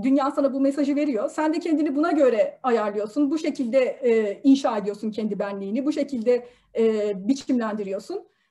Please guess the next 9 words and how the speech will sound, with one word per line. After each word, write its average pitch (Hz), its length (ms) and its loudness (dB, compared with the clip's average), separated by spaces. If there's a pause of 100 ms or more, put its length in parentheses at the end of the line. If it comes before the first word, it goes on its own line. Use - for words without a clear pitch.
(160)
Ve, 294 80 0
e, 285 540 4
bunlar 381 220 0
ikisi 339 320 -2
birbirini 294 520 0
belki 294 260 2
bir 302 80 2
anlamda 247 560 0 (120)
besliyorlar. 247 760 -2